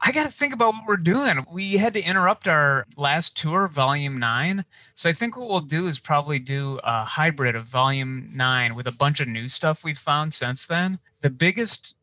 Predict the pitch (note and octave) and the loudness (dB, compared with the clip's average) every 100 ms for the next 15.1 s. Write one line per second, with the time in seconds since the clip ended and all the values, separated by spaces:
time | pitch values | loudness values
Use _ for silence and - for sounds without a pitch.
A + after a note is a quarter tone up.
0 | - - D#3+ C#3 C#3+ C3+ C#3 B2+ A#2 - | -6 0 2 2 0 0 -2 -6 -4 -4
1 | B2+ - - B2 A#2 A#2+ B2 A2 G#2+ - | -4 -6 -6 -4 -2 -2 -4 -6 -10 -10
2 | A#2 A2+ A2 - - B2 A#2 D3 D3 D3+ | -8 -6 -6 -8 -6 -6 -2 -4 0 0
3 | C#3 C#3+ A#2+ B2 B2+ C3 B2+ B2 A#2 A2+ | 2 -2 -4 -4 -2 0 0 -2 -2 -4
4 | A#2+ A#2+ A#2 G2 E2 B2 C#3+ C#3 - A#2+ | -6 -6 -6 -2 2 2 0 -2 -2 -4
5 | G#2+ - A2 - B2 A2+ - - - - | -16 -16 -12 -2 -2 -2 -4 -4 -6 -20
6 | - A#2+ G2+ F#2+ - - C3 B2+ C3 B2 | -6 -4 -4 -8 -2 -2 0 -2 0 -2
7 | A2+ G#2+ G#2 B2+ B2 B2 A#2+ A2 G2 F#2+ | -4 -10 -10 -12 -6 -4 -4 -6 -10 -14
8 | A2+ C#3 A#2 A2+ - A2+ B2+ C3 C3+ B2+ | -4 0 0 -2 -10 -2 0 0 -4 -2
9 | - B2+ B2+ C#3 D3+ D3+ D3 C3+ C3 C3 | 0 0 -4 -4 -2 0 0 -2 -2 -4
10 | B2+ B2+ A#2 A2 A#2 A#2 A#2 A2+ A2 A#2+ | 0 -2 -2 -10 -12 -4 -4 -4 -6 -10
11 | G#2+ C#3 E3 C#3+ - - _ - F3 E3 | -8 -4 -2 -4 -8 -20 _ -2 0 0
12 | G3 F3+ F#3+ D#3 A#2 - G3+ E3+ - - | 2 2 0 0 -2 -2 -4 -4 0 0
13 | - - C3+ C3 - D#3+ D#3+ F3 E3 C#3+ | 0 -6 -6 -6 -4 0 2 0 -4 -10
14 | _ - D3 C3+ B2 E3 E3 A2 G#2 A2+ | _ -4 -4 -2 0 2 2 0 -2 -8
15 | B2 | -10